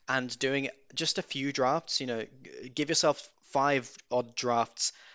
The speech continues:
uh, and don't put any pressure on yourself. Just go in, enjoy them, see what's working. Like, just, just do whatever you want, and don't put too much pressure on yourself for those. Uh,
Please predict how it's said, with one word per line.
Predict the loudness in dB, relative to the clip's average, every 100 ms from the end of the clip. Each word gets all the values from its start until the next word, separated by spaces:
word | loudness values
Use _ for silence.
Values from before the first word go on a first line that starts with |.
| -20 _ _ -4
uh, | 0 2 2
and | 0 -2 0
don't | 0 0
put | 0
any | 0 2
pressure | 2 2 0
on | -2
yourself. | -4 -4 -2
Just | -2 2
go | 4 4
in, | 2 -2
enjoy | -8 0 2 4
them, | 2 0
see | 0 2 0
what's | 0 0 2
working. | 4 4 2 -6 -6
Like, | -4
just, | 0 0 0
just | -2 2
do | 4
whatever | 4 4 2 -2
you | -2 -4
want, | -2 -2 -4 _ -20 -20 -8 -4
and | -4 -4 -10 _ 0
don't | 2 2 -2 _ _ _
put | -8 -4
too | -2
much | -2 -4
pressure | 2 2 4
on | 0
yourself | 2 2 2 4
for |
those. | 6 6 4 -8 -18 -20 -20 -4
Uh, | 0 2